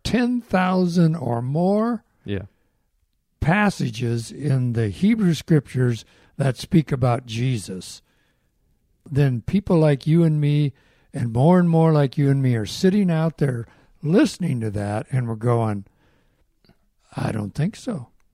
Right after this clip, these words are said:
Speaker 1: That's the next stage.
Speaker 2: Yeah. But that's
Speaker 1: Perplexed.
Speaker 2: doing emotional work for that person who's saying it and for some people in the audience.
Speaker 1: M-, many, m-,
Speaker 2: Yeah.
Speaker 1: maybe most. I don't
Speaker 2: May-,
Speaker 1: know.
Speaker 2: maybe. It's hard
Speaker 1: Um,
Speaker 2: to say.
Speaker 1: but I've heard that. You know, I heard that.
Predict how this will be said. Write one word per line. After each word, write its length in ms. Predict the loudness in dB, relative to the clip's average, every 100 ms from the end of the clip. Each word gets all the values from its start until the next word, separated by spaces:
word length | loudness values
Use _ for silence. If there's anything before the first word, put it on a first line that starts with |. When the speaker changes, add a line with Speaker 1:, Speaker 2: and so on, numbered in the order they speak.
| _ _ _ _ _ _ _ _ _ -8
Speaker 1:
That's 380 | -2 -2 -2 -6
the 80 |
next 280 | -4 -4 -8
stage. 580 | -12 -8 -8 -8 -16 -20 _ 0
Speaker 2:
Yeah. 200 | 0 0 -8 _ _ _ _ _ _
But 120 | 0
that's 220 | 2 2
Speaker 1:
Perplexed. 60 | 0
Speaker 2:
doing 220 | 0 2
emotional 680 | 0 0 0 -2 -4 -4 -2
work 320 | 0 -2 -4
for 200 | -6 -2
that 240 | 0 -2 0
person 340 | 0 0 -2
who's 120 | -2
saying 400 | -2 -2 0 -2
it 140 | -4 -2
and 180 | -4 -2
for 120 | -4
some 240 | -4 -4
people 280 | -4 -4 -2
in 60 | -2
the 140 | -2
audience. 560 | -2 -6 -8 -10 -16 _ -18
Speaker 1:
M-, 120 | -16 -12
many, 360 | -4 0 2 0 -4
m-, 140 | -6
Speaker 2:
Yeah. 140 | -2 0
Speaker 1:
maybe 260 | 0 0
most. 460 | 0 0 -2 -6 -12
I 120 | -10
don't 140 | -4 0
Speaker 2:
May-, 140 | 2
Speaker 1:
know. 120 | 2
Speaker 2:
maybe. 440 | 2 2 2 -2 -6 _ _ _ _
It's 80 | -4
hard 140 | 0 0
Speaker 1:
Um, 60 |
Speaker 2:
to 60 | 0
say. 140 | -4 -4 -14 _ _ _
Speaker 1:
but 180 | 0 0
I've 180 | 0 0
heard 260 | 0 0
that. 260 | -2 -8 -12 _
You 100 | -10
know, 140 | -8 -8
I 100 | -8
heard 240 | -8 -8
that. 240 | -10 -10